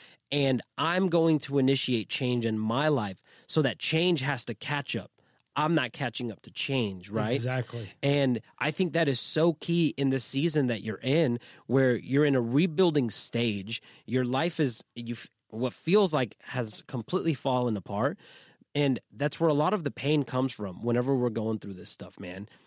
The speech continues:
Speaker 1: And, you know, I'm sure, I'm sure it's, I can believe it's ten times harder whenever, like, your spouse has passed away, right? Because it's, it's just completely different. It's not like they chose that. You see what I mean? But, like,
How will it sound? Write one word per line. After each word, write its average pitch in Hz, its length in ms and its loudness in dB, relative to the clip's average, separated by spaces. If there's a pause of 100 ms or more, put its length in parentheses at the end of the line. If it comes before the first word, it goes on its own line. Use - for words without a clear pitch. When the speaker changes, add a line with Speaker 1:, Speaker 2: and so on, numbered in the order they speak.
(180)
Speaker 1:
And, 123 480 0
you 127 100 -2
know, 131 200 2
I'm 123 120 0
sure, 156 280 2 (100)
I'm 117 160 -2
sure 139 380 2
it's, - 340 -2 (1300)
I 147 100 0
can 139 180 0
believe 120 340 4
it's 117 200 -4 (140)
ten 147 240 0
times 123 260 -4
harder 117 540 0
whenever, 123 460 2
like, 110 320 -2
your 120 100 -2
spouse 117 340 -6
has 110 100 -10
passed 113 280 -6
away, 101 280 -6
right? 139 320 -2 (840)
Because 127 360 2
it's, - 320 -2 (220)
it's 123 140 -4
just - 160 -4
completely 107 380 -8
different. 98 400 -6
It's 110 140 -10
not 123 120 -2
like 117 120 -4
they 107 100 -4
chose 101 460 -6
that. 139 360 0
You 139 200 -2
see 156 200 0
what 151 60 4
I 156 40 2
mean? 160 260 2 (420)
But, 131 240 2
like, 123 260 -2